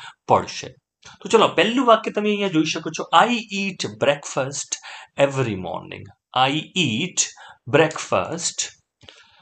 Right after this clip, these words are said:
તો વાક્યમાં તમે જોઈ શકો છો, સૌથી પહેલા તમારે શોધવાનું શું છે આ વાક્યમાં. જો બે વસ્તુઓ શોધવાની છે. પહેલી છે કે જો ક્રિયાપદને એસ કે ઈ એસ લાગેલો હોય અથવા તો ક્રિયાપદ સાદું એમ ને એમ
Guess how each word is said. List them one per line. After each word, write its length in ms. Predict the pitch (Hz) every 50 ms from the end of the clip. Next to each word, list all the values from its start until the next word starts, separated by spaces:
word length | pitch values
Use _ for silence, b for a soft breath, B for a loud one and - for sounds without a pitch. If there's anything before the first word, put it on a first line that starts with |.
| b b b b b b _ _
તો 80 | - 123
વાક્યમાં 460 | 135 160 175 - - 226 214 220 214
તમે 180 | 214 202 208 185
જોઈ 180 | 139 151 180
શકો 240 | 175 185 185 - 214
છો, 140 | 196 - -
સૌથી 460 | - - - 180 170 180 180 - 185
પહેલા 260 | 160 147 120 104 101
તમારે 340 | 107 151 156 170 175 185 185
શોધવાનું 680 | 185 - - 170 180 180 185 196 202 196 185 180 160
શું 180 | - - 156 139
છે 160 | - - 110
આ 100 | 98 92
વાક્યમાં. 480 | 92 92 92 - _ - 107 98 98 104
જો 120 | 110 110
બે 180 | 110 120 156 185
વસ્તુઓ 400 | 180 175 156 - - 143 139 135
શોધવાની 500 | 127 - 110 104 101 101 95 90 92 95
છે. 160 | - - - - -
પહેલી 400 | 135 147 185 190 202 214 196 151
છે 200 | - - - - - - _ b b b b b b b -
કે 80 | - 139
જો 160 | 143 196 190
ક્રિયાપદને 840 | 190 - 139 131 135 135 131 127 131 139 131 127 127 127 131 135
એસ 380 | - - - 120 139 147 - - - -
કે 80 | 160 156
ઈ 300 | 151 - 127 113 107 104
એસ 240 | 107 107 - - 117
લાગેલો 400 | 101 95 98 101 120 135 135 127
હોય 220 | 110 117 123 139 - _ B B B B B B
અથવા 280 | - 143 - - 185 180
તો 120 | 180 180
ક્રિયાપદ 600 | 160 - 127 117 110 110 107 107 - 123 117 120
સાદું 680 | - - - - 147 135 151 160 170 156 123 120 120 117
એમ 160 | 135 160 180
ને 160 | 185 180 147
એમ 240 | 120 117 117 117